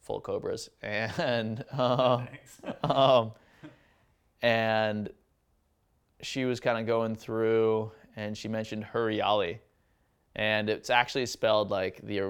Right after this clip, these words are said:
Speaker 1: the original real Hindi word is spelled with an A, so it'd be like, h-, if you, as, it's pronounced Hurriali, but as, like, an English speaker reader, we'd be like, "Harryali."
Speaker 2: <laughs>
Speaker 1: We're like, "All right, we don't want hair in our food,
Speaker 2: <laughs> No,
Speaker 1: so,
Speaker 2: for sure.
Speaker 1: like, let's pivot
Speaker 2: <laughs>
Speaker 1: this."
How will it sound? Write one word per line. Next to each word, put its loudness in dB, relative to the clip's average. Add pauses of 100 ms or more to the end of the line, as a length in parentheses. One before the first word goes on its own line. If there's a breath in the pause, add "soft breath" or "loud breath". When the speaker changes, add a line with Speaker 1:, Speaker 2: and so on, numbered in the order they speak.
Speaker 1:
the -6
original -2
real -4
Hindi -6
word -4
is -8
spelled -2
with -12
an -8
A, -4
so -8
it'd -6
be -8
like, -6 (120)
h-, -10
if -10
you, -6
as, -4 (300)
it's -12
pronounced -6
Hurriali, -2
but -6
as, -6
like, -8
an -12
English -10 (100)
speaker -10
reader, -8
we'd -10
be -10
like, -8 (100)
"Harryali." 0 (200 loud breath)
Speaker 2:
<laughs> -16
Speaker 1:
We're 2
like, 4
"All 2
right, -2
we -2
don't 2
want -2
hair 2
in -4
our -6
food, 0
Speaker 2:
<laughs> 0
No, 6
Speaker 1:
so, 4
Speaker 2:
for 4
sure. 2
Speaker 1:
like, 2
let's -2
pivot 0
Speaker 2:
<laughs> 0
Speaker 1:
this." 0